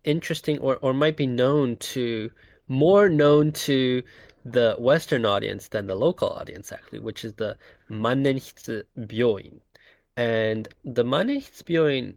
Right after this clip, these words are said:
is interesting to, to Western audiences because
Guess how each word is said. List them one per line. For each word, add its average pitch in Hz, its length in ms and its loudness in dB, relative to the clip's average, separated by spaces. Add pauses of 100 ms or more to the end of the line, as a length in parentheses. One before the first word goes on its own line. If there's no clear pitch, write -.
(220)
is 127 560 -8 (1300)
interesting 143 840 -2
to, 113 540 -6
to 120 200 -6
Western 113 560 -2 (540)
audiences 123 1160 -4
because 117 480 0